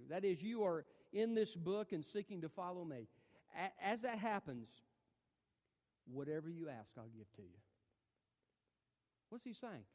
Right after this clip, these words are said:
You will not lack in what you need to do the work I've called you to do. I'll supply it through prayer. Answered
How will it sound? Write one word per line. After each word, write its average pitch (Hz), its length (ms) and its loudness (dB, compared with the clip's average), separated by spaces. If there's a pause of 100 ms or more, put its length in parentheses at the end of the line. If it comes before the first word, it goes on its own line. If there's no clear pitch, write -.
(280)
You 190 220 0
will 196 160 -2
not 185 260 -6
lack 160 340 -6
in 120 200 -10
what 127 140 -8 (100)
you 156 100 -6
need 117 300 -6 (420)
to 110 60 -16
do 117 140 -8
the 104 80 -10
work 107 260 -10
I've 104 140 -16
called 104 240 -12
you 110 80 -12
to 107 80 -16
do. 104 180 -12 (1300)
I'll 104 260 -14
supply 143 260 -18
it 139 200 -20
through 117 180 -16
prayer. 147 140 -16 (1600)
Answered 175 500 -8